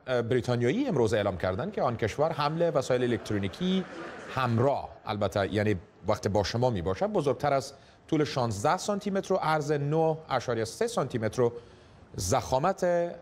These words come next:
یک اشاریه پنج سانتی متر در پروازهای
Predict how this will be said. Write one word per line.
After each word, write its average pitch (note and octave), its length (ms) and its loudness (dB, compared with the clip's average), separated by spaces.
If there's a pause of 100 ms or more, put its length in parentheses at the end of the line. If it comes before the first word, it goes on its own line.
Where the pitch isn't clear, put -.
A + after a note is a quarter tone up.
(400)
یک D3 260 0
اشاریه A#2+ 360 0
پنج E3+ 360 -2
سانتی B2 320 -4
متر G#2+ 280 0
در A#2 160 0
پروازهای A#2 760 0